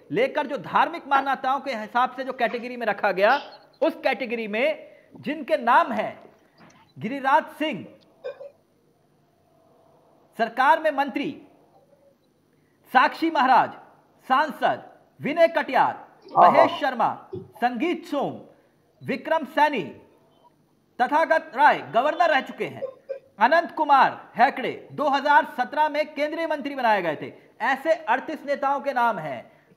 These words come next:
Speaker 1: जिन्होंने हेट स्पीच दी। ये आईटी सेल से पता चला है, खंगाला गया बीजेपी के नेताओं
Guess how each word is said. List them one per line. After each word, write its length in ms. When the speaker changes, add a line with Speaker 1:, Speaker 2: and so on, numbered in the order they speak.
Speaker 1:
जिन्होंने 340
हेट 380
स्पीच 240
दी। 280
ये 220
आईटी 380
सेल 220
से 100
पता 280
चला 300
है, 120
खंगाला 480
गया 200
बीजेपी 400
के 120
नेताओं 300